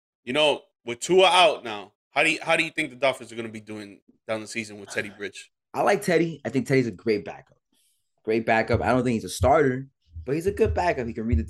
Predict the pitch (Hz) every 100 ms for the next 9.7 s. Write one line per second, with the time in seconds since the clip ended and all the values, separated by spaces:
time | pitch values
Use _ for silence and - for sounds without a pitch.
0 | 151 139 143 143 135 139 127 135 127 123
1 | 120 - 110 117 113 104 113 110 107 80
2 | 104 110 78 113 117 113 117 113 110 120
3 | 117 107 95 107 101 101 113 117 117 _
4 | _ _ - 131 131 120 113 107 113 113
5 | 110 107 104 107 107 110 107 98 95 123
6 | 113 135 120 95 _ _ - 113 113 113
7 | 113 135 135 143 160 113 - - 95 98
8 | 95 107 143 147 - _ _ _ _ _
9 | _ _ - 135 143 151 170